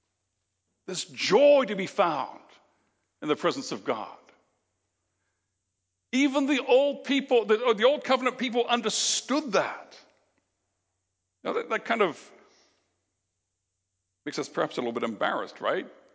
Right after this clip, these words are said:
Sometimes we don't feel so much joy on a Sunday morning. We've gotta drag ourselves out of bed and dress the kids and find their shoes and all those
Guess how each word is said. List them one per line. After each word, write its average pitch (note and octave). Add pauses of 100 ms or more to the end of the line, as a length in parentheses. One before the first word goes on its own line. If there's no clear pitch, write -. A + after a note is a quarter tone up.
(260)
Sometimes A#2
we A#2+
don't A#2+
feel -
so -
much G#2+
joy G#2
on F#2+
a F#2
Sunday G2+
morning. G2
We've G2
gotta G#2+
drag A2+
ourselves G#2+
out G#2
of F#2
bed G#2+
and F2+ (1200)
dress F#3+
the C#3+
kids F#3
and G#2
find A3+
their A#2
shoes D3+
and G2 (880)
all D#3+
those -